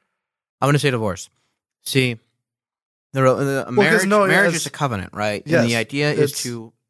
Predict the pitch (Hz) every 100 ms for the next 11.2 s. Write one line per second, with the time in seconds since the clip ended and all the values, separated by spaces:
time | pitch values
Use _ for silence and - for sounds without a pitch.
0 | _ - 135 113 131 165 185 - 135 123
1 | 127 123 127 127 - 123 117 113 104 -
2 | 120 107 107 110 107 95 110 107 104 -
3 | 110 117 113 120 117 110 107 - - 107
4 | _ _ _ _ _ 151 156 131 _ _
5 | - 123 117 - 113 101 98 - 101 98
6 | 131 123 127 - 127 120 135 131 139 127
7 | 127 127 117 - 123 113 - - - _
8 | 117 110 104 101 _ 107 101 - 143 131
9 | 120 107 107 - _ _ _ _ 131 123
10 | 120 143 139 123 120 117 113 113 151 202
11 | - -